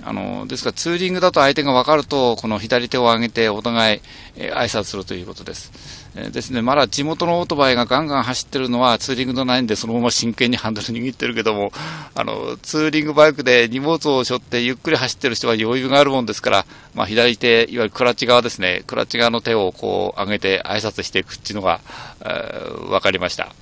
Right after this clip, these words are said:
えー、まあ、こういう大排気量のオートバイはゆっくり走ってます。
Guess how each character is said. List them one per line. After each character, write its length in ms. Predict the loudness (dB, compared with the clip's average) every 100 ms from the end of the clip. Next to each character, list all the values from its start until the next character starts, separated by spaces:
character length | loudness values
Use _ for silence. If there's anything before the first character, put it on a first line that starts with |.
| -20 -20 -20 -20 -20 -20 -20 -20 -20 -20 -20 -20 -20 -20 -20 -18
え 220 | -16 -12
ー、 40 | -4
ま 120 | -4
あ、 60 | -4
こ 200 | -6 -4
う 40 |
い 60 | -4
う 160 | -4
大 240 | 0 2 2
排 220 | 2 0
気 80 | -2
量 120 | -2
の 280 | 0 -2 -2
オ 40 |
ー 20 |
ト 80 | 0
バ 80 | 2
イ 60 | 2
は 220 | 0 -2
ゆ 100 | -8
っ 20 |
く 160 | -10 -6
り 60 |
走 160 | -4 -6
っ 20 |
て 100 | -6
ま 120 | -8 -8
す。 160 | -10